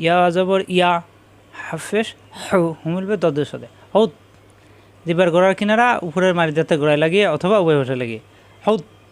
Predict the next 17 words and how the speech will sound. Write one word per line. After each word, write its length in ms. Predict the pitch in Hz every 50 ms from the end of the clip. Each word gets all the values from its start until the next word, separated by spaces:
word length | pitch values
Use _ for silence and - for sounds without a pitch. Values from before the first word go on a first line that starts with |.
| _ _ _ _ _ - _ _ _ _ _ _ _ _ _ -
দদে 220 | 151 170 175 175 196 190
আছে 120 | 165 214 214 -
তার 100 | 190 185 180
যে 60 | 208 202 160
দুইবার, 280 | 190 185 160 151 135 120 - - - - _ _ _ -
পরে 140 | 170 180 185 175
দদে 200 | 202 196 226 240 233 - - _ _
পেশ 220 | - 160 143 120 - - - - _ - - 160 156
দু, 120 | 156 156 131 107 - - - _ _ _ _ - - _ - _ _ _ _ _ - _ _
হৌদ 220 | - - 226 220 185 - - - -
দু। 120 | 185 180 180 185 - - _ _ _ _ _ _ _ - - - - - _ -
ওয়ালা 320 | 139 151 160 175 185 190 185 180 185 180 180 175 180 180
ইয়াহুদ্দু, 840 | 180 180 180 180 180 - - - - 226 220 170 170 165 160 160 180 185 175 - - -
হু 140 | - - 220 226 -
কণ্ঠনালীতে 440 | 214 202 180 196 202 196 180 185 180 -
চাপ 120 | 202 180 170 165
দিয়ে, 160 | 180 143 120